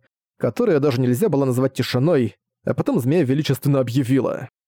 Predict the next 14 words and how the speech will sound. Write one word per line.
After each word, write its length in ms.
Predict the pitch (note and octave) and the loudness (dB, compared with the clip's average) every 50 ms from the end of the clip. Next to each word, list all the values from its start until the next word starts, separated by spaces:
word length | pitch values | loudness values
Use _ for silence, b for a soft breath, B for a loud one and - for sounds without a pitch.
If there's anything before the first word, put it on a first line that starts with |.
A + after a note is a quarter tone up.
| _ _ _ _ _ _ _ _ _ _ | _ _ _ _ _ _ _ _ _ _
«Я 320 | - C#3+ B2 B2+ C#3+ C#3 C3+ | -8 -6 -2 0 2 2 2
и 40 | |
правда 360 | B2 C3 C3+ C#3 E3+ G3 G3 D#3 | 2 0 0 -2 0 0 0 0
установила, 580 | B2+ - C3+ C3+ C3 A#2+ A2+ B2 C3 D3+ F#3 | -2 -2 -2 -2 -2 0 0 2 2 2 0
что 180 | F#3+ - - D3+ | 0 -2 -2 -2
до 100 | C3 C3 | -2 -2
десяти 380 | B2 B2 A#2 - C3 C#3 C3+ | -2 -2 -2 -2 -2 -2 0
лет 180 | B2+ B2+ D3 D3 | 0 0 0 -2
София 400 | - B2+ C3 A#2 C3+ C3+ C3+ B2+ | -2 -4 -4 0 0 0 0 0
оф 200 | - D3 C#3 C3+ | 0 -2 -4 -4
Клюэльнет 440 | - C3 C3 B2+ B2 A#2 B2+ C#3+ - | -2 -2 0 0 0 0 0 0 0
растет 300 | - C#3+ A#2 - C#3+ - | -2 -2 -2 -4 -6 -6
как 140 | - A#2 - | -8 -8 -6
человек, 580 | - - C3 A#2+ A2+ A2+ C3+ E3 - - - | -4 -2 0 0 0 0 0 -2 -2 -6 -12